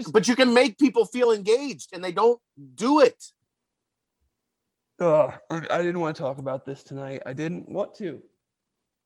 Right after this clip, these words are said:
Speaker 2: Okay, we can stop. We
Speaker 1: No,
Speaker 2: can
Speaker 1: but
Speaker 2: stop.
Speaker 1: I, no, 'cause it just bo-, it just bothers me. Like, it'd be one thing if you're like, "Man, our athletic department is frickin', all our teams suck.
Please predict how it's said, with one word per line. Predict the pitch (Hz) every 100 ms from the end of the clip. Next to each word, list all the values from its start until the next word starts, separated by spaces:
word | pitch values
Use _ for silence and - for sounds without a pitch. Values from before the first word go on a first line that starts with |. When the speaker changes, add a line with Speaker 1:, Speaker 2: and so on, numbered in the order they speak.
| _ _ _ _ _ _ _ _ _ _ _ _ _ -
Speaker 2:
Okay, | 143 190
we | 190 175
can | -
stop. | - 175 170 -
We | 135
Speaker 1:
No, | 208 349
Speaker 2:
can | 277
Speaker 1:
but | 214
Speaker 2:
stop. | 220 202
Speaker 1:
I, | 170
no, | 247 359
'cause | - 196
it |
just | 190 247 160 151
bo-, | -
it | 202
just | 208 214 -
bothers | - 180 185 180 160
me. | 160
Like, | 156 151 143 _ _ _ _ _ _
it'd | 269 -
be | 294
one | 160 170
thing | - 214 214
if | 170
you're | 156
like, | 185 180
"Man, | 131 170
our | 156 220 - 156
athletic | 156 127 139 135
department | 123 - 131 123 110
is | 117 _ _
frickin', | 170 143 110 113 _ _ - _
all | 175 202
our | 151
teams | 127 156 139 95
suck. | - - - -